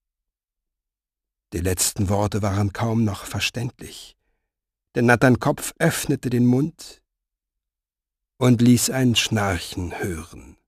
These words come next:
Die Echsenlider schlossen sich und die linke Hand krallte sich in das Kissen, in dem sein Tod steckte.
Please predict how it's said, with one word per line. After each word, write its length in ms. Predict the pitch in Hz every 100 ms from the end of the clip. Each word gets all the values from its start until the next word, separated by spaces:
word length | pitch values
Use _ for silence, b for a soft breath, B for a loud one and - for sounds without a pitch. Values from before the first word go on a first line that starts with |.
| _ _ _ _ _ _ _ _ _ _ _
Die 240 | 123 123
Echsenlider 920 | 147 151 - - 143 139 135 139 135 123
schlossen 580 | - 139 127 - 139
sich 420 | 123 135 - - -
und 160 | 107
die 80 | 120
linke 400 | 123 139 135 117
Hand 240 | 139 135
krallte 440 | - - 127 135 143
sich 240 | 135 123
in 120 | 131
das 260 | 120 107 -
Kissen, 420 | - 135 - 117
in 140 | 110 98
dem 180 | 107 107
sein 320 | 107 107 101
Tod 280 | 110 104 -
steckte. 600 | - - - - -